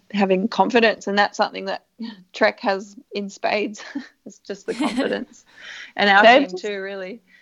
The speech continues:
Speaker 3: Yeah, but with Trek, it's just, I mean, I've spoken about this previously. Seems like it's just really,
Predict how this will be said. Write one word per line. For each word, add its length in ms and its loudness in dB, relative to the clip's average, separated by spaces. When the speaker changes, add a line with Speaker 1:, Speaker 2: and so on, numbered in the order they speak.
Speaker 3:
Yeah, 440 2
but 200 0
with 200 2
Trek, 300 2
it's 160 -4
just, 380 -4
I 120 8
mean, 180 2
I've 160 -2
spoken 460 -2
about 260 -2
this 500 -6
previously. 760 2
Seems 280 6
like 160 6
it's 180 4
just 300 -2
really, 540 6